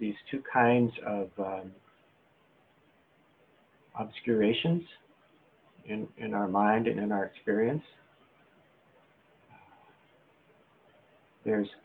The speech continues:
the obscuration of, uh, the afflictions,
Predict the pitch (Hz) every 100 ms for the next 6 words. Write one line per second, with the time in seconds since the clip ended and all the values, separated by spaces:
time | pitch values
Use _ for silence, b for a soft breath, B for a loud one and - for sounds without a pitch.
0 | _ _ _ _ - 107 101 104 101 101
1 | - 110 113 - 120 117 131 - 113 104
2 | 104 104 98 - - - 101 95 98 98
3 | 92 92 92 92 - 90 - 160 156 -
4 | 101 165